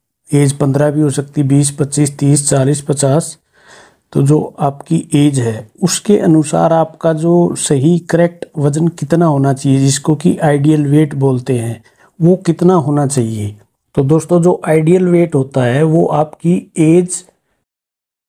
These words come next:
और आपकी जो height है वो, और आपका जो male हो या female हो, वो तीनों चीज़ पे depend करता है। मैंने YouTube पे काफ़ी video search किए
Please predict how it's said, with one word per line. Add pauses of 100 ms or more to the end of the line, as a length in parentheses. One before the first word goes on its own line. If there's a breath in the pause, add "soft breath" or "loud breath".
(180)
और
आपकी
जो (180)
height
है (420)
वो,
और
आपका
जो (420)
male
हो
या
female
हो,
वो
तीनों
चीज़
पे
depend
करता
है। (480 soft breath)
मैंने
YouTube
पे
काफ़ी
video
search
किए